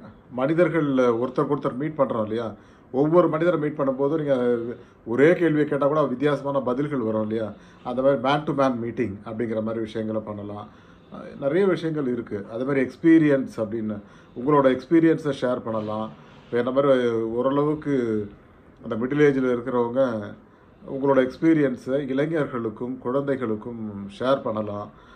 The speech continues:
அந்த மாதிரி விஷயங்கள் அவங்களோட லைஃபுக்கு உதவும் அப்படிங்கிற மாதிரி ஒரு சில விஷயங்கள் இருக்கு, அதை பண்ணலாம்.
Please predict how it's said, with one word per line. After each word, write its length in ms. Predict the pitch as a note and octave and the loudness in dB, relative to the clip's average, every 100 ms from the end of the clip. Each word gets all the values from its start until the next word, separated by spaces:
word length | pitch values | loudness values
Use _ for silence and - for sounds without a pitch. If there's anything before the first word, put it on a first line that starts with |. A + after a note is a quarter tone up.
| - | -16
அந்த 160 | A#2+ C3+ | -2 2
மாதிரி 180 | C3+ C3 | 4 2
விஷயங்கள் 380 | C3 D3 C#3 | 0 -2 0
அவங்களோட 320 | B2+ B2+ C3+ B2 | 0 0 0 0
லைஃபுக்கு 280 | A#2+ B2+ | 0 -2
உதவும் 600 | B2+ B2 A#2+ B2+ B2+ A2+ G#2 | -2 -4 -2 0 0 -4 -6
அப்படிங்கிற 380 | A2 A2+ A2 | -6 -4 -4
மாதிரி 260 | G#2+ A2+ A#2 | -4 -6 -6
ஒரு 320 | G#2+ G#2 F#2+ - - - - | -6 -8 -10 -14 -20 -20 -10
சில 200 | C3 A#2+ | -2 -2
விஷயங்கள் 440 | A2 C3 A#2+ G#2+ | 0 -4 -2 -2
இருக்கு, 380 | G#2+ G#2 A2 G#2+ - - - | -4 -6 -8 -8 -14 -20 -12
அதை 220 | A#2+ C3+ | 0 2
பண்ணலாம். 560 | C3+ A#2+ A#2 A2 A2 | 2 -2 0 -2 -2